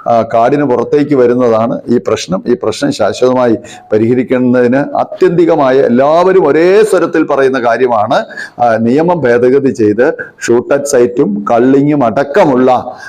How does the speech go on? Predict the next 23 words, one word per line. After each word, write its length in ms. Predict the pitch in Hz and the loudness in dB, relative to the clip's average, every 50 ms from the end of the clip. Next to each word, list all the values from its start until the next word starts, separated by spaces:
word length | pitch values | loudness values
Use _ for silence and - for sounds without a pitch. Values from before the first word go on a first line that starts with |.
| - _ | -10 _
നിയന്ത്രണ 420 | - 117 123 139 151 143 147 151 139 | -2 0 0 0 0 0 0 0 0
മാർഗങ്ങൾ 440 | 123 117 113 110 107 117 110 113 113 | 2 0 2 2 2 0 0 0 0
കൊണ്ടുവരണമെന്ന്. 600 | 113 110 104 104 110 113 104 107 110 120 131 - | -2 -2 0 0 0 0 0 0 -2 -4 -4 -4
അതിനുവേണ്ടിയുള്ള 640 | - - 107 113 113 120 120 117 113 117 110 110 110 | -4 -4 -4 -2 -2 -2 -2 0 0 0 0 2 0
വലിയ 260 | 107 104 104 110 117 120 - | 0 0 0 0 0 0 -2
പ്രക്ഷോഭ 440 | 101 110 107 - - 151 156 151 156 | -4 -6 -4 -2 -2 0 0 0 0
പാതയിലാണ് 560 | - 120 110 113 110 127 131 123 113 107 107 | 0 0 0 0 2 2 2 2 0 0 0
കേരള 280 | 98 104 104 104 110 110 | -2 0 0 0 -2 -2
കോൺഗ്രസ് 360 | - 117 110 104 104 - - | -2 -4 -4 -4 -6 -6 -4
പാർട്ടി. 360 | 104 104 101 - - 113 - - - - - - | -4 -4 -2 -2 -4 -6 -6 -8 -20 -20 -12 -6
അതിന്റെ 180 | 117 113 110 107 | -4 -2 -2 -2
ഭാഗമായിട്ടാണ്, 1000 | 95 98 101 110 143 156 180 175 156 139 131 127 104 120 113 107 104 104 95 - - - - - - | -2 -2 -2 0 0 0 2 2 2 2 0 0 0 0 0 0 -2 -4 -6 -8 -10 -18 -18 -10 -6
ആ, 100 | - 104 | -2 -2
ഈ 140 | 101 98 110 | 0 0 0
സമരം 400 | 113 - 107 98 104 117 127 127 | 0 -2 -4 -2 -2 0 0 0
നടത്തുന്നത്. 640 | 120 110 101 101 104 117 113 113 127 127 147 214 - - - - - - - | 0 0 -2 -2 -2 -2 0 0 0 0 0 -2 -2 -6 -10 -12 -8 -4 -2
ഇത് 320 | 117 113 123 123 113 104 | 0 2 2 2 2 2
ഒരു 200 | 104 110 113 113 | 0 0 0 0
നാടിനെയും 680 | 117 110 107 117 131 139 139 143 143 139 139 135 123 | 0 0 2 2 0 0 0 0 0 0 0 0 0
ജനങ്ങളെയും 580 | 107 113 113 127 139 147 151 156 151 143 131 - | 0 0 0 0 0 0 2 2 2 2 0 -2
സംരക്ഷിക്കാനുള്ള 720 | - 107 101 107 110 107 - 104 104 113 113 113 113 107 | -4 -4 -2 0 -2 -2 -4 -4 -2 -2 0 0 -2 -4
സമരമാണ്. 520 | - - 98 98 113 127 123 110 104 107 123 | -4 -6 -4 -2 0 0 0 0 0 -2 -4
അതോടൊപ്പം, 840 | - - 120 135 143 139 123 - - 185 156 - - - - - | -4 -2 0 0 0 0 0 0 2 2 2 2 0 -4 -8 -12